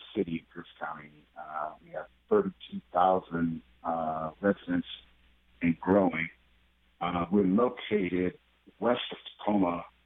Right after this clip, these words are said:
If you know where the, uh, the Nels Bridge is, it goes over into Gig Harbor. We're just on the west side of that, on the Tacoma side of that bridge,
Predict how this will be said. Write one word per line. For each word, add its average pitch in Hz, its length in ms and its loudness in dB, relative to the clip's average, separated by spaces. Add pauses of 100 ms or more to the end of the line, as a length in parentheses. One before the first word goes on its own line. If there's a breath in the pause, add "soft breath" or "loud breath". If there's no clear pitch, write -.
(380)
If - 80 -2
you 101 60 4
know 104 100 2
where 98 180 2
the, 85 560 -6
uh, 82 340 -2 (140)
the 80 200 -6 (100)
Nels 95 300 4 (120)
Bridge 95 280 0 (120)
is, - 140 -20
it - 80 -20
goes 87 260 -4
over 87 220 -8
into - 140 -16 (100)
Gig 85 180 -8
Harbor. 85 480 2
We're 78 200 -14 (280)
just 107 240 4 (300)
on 90 160 2
the 85 80 0
west 85 240 0 (100)
side 82 360 2 (640)
of 92 280 4
that, 87 400 4 (120)
on 80 140 -8
the - 80 -18 (100)
Tacoma 220 320 4
side 85 220 0
of 82 180 -14
that 82 260 -4
bridge, 82 220 -4